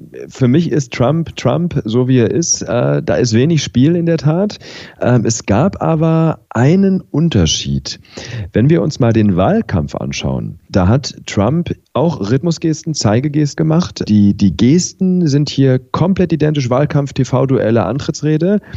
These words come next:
Es gibt aber einen mimischen Unterschied. Im Wahlkampf hat Trump hauptsächlich die Emotion Ärger, Ekel, Verachtung ausgedrückt, also die offensiven Emotionen.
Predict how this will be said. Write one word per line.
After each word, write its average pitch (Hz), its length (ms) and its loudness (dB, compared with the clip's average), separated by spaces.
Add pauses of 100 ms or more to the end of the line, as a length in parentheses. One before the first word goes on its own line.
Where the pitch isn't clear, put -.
(160)
Es 117 100 -2
gibt 147 180 -2
aber 127 140 2
einen 123 80 2
mimischen 107 320 0
Unterschied. - 540 -8 (260)
Im 202 220 2
Wahlkampf 190 480 0
hat 156 240 -4
Trump - 320 -2
hauptsächlich 139 880 -2 (100)
die 113 140 0
Emotion 113 500 0
Ärger, 143 800 2 (300)
Ekel, 151 560 4
Verachtung 160 840 -2 (340)
ausgedrückt, 156 800 -2
also 110 360 2
die 104 280 2
offensiven 92 760 2
Emotionen. 104 880 2